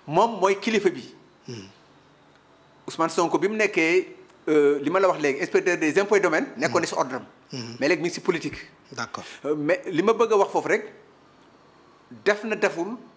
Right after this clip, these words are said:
Speaker 1: Yàlla rek moo xam.
Speaker 2: Yàlla rek moo xam.
Speaker 1: Waaw.
Speaker 2: Mais yow gis nañ déjà nga ne tu pourras, mën nga taxaw fexe ba organiser benn dialogue benn rencontre, benn genre ndaje, wala nga nekk sax médiateur entre président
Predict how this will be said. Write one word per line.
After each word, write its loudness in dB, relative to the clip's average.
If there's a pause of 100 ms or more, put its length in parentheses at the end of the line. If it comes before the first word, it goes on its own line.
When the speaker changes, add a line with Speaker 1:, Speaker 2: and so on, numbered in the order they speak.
(580)
Speaker 1:
Yàlla 2
rek -6
moo 0
xam. 0
Speaker 2:
Yàlla -2
rek -4
moo -2
xam. -8 (280)
Speaker 1:
Waaw. 2
Speaker 2:
Mais -4
yow -4
gis -2
nañ -2
déjà -4
nga 0
ne 0
tu -8
pourras, -4 (240)
mën -2
nga 0
taxaw -4
fexe -6
ba -4 (160)
organiser -4
benn -4
dialogue -4 (580)
benn -2
rencontre, -4
benn -6
genre -2 (180)
ndaje, -2 (640)
wala -4
nga -2
nekk -2
sax -6
médiateur -2 (120)
entre -4 (160)
président -4